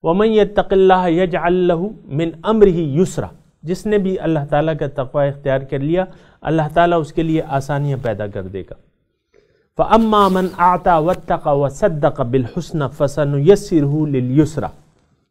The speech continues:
یہ حسنہ ہے۔ فَأَمَّا مَنْ أَعْطَى، جس نے دیا، فَأَمَّا وَاتَّقَى، اور تقوی کی روش اختیار کر لی، فَسَ-، آ، آ، فَأَمَّا مَنْ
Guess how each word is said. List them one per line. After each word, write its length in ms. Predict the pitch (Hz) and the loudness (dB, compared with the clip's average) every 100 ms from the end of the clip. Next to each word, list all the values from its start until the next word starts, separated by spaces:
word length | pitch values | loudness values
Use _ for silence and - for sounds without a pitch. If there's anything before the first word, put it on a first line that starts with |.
| - | -12
یہ 160 | 139 143 147 | -4 -4 -4
حسنہ 260 | 147 156 | -4 -2
ہے۔ 220 | 147 110 80 _ _ _ _ _ _ _ _ _ - | -2 -4 -8 _ _ _ _ _ _ _ _ _ 0
فَأَمَّا 500 | 175 196 233 214 190 | 2 2 2 2 0
مَنْ 240 | 165 147 | -2 -4
أَعْطَى، 360 | 147 131 127 101 - - | -2 -4 -4 -12 -16 -14
جس 300 | 139 185 - | -8 -8 -4
نے 120 | 185 | -4
دیا، 280 | 131 139 104 - _ _ _ _ _ _ _ _ _ _ _ _ - - - - _ | -2 -4 -4 -8 _ _ _ _ _ _ _ _ _ _ _ _ -18 -16 -18 -20 _
فَأَمَّا 560 | - - 190 202 196 - | -8 -4 -2 -2 -6 -2
وَاتَّقَى، 560 | 165 147 180 - 101 - _ _ _ | -4 -2 -4 -2 -4 -6 _ _ _
اور 140 | - 131 | -8 -8
تقوی 420 | 127 143 147 151 | -6 -8 -2 -2
کی 160 | 143 127 | -2 -6
روش 340 | 117 131 143 | -4 -6 -8
اختیار 380 | 113 - 117 101 | -14 -10 -6 -6
کر 180 | 98 90 | -8 -10
لی، 140 | 78 - _ _ _ _ _ _ _ _ _ _ _ _ _ - | -12 -14 _ _ _ _ _ _ _ _ _ _ _ _ _ -4
فَسَ-، 280 | 175 170 180 | -2 0 0
آ، 40 | |
آ، 960 | 175 - 139 135 131 123 120 120 117 120 - - - 117 | 0 -4 -4 -2 -2 -4 -4 -6 -10 -12 -14 -18 -20 -14
فَأَمَّا 480 | - 170 190 185 170 | -8 -2 0 0 0
مَنْ 260 | 160 160 | -2 -4